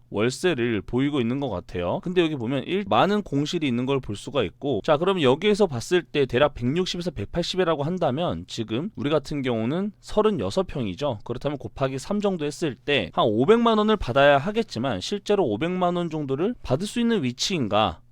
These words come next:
그 부분에 대해서는 이 로드뷰를 통해서 한 번 더 볼게요. 저는 이 부분을 봤어요. 자, 그럼 이천십구 년 십일월에 가볼게요.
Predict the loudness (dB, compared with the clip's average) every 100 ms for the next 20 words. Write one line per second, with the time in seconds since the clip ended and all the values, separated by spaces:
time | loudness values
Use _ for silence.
0 | -12 -4 -2 0 0 0 0 -2 -4 -2
1 | -4 -6 -16 _ -14 -8 -2 0 0 0
2 | -2 -2 -6 -6 -6 -4 -4 -6 -10 -12
3 | -12 -12 -18 -18 -18 -14 -2 2 2 2
4 | 2 -2 -4 -4 -2 -2 -2 -4 0 2
5 | 0 -2 -6 -6 -6 -6 -6 -8 -8 -8
6 | -6 -2 0 -2 -12 _ _ -10 -4 0
7 | 2 0 -2 -6 -6 -6 -6